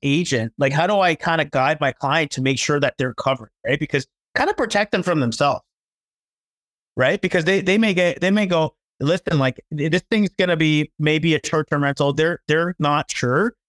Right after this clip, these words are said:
and they wanna get the best premium, right? So they may go, "If I might live in it," right? So that you don't want that. You wanna say, "Okay, well, listen, let's put you in a,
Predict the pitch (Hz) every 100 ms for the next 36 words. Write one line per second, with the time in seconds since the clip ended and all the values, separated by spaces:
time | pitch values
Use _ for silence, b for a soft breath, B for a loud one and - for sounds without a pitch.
0 | _ - 156 170 196 208 190 147 151 -
1 | 143 127 131 _ _ - 131 127 107 -
2 | _ - 123 135 175 170 165 170 160 156
3 | 147 160 208 - _ - - - 190 185
4 | 160 147 131 113 - _ 147 170 180 175
5 | 156 _ _ 170 170 175 220 143 139 143
6 | - 87 - 143 165 185 - 160 143 151
7 | 139 131 147 - 120 - _ _ _ _
8 | 160 156 190 - - 202 165 160 156 -
9 | 151 147 151 139 131 127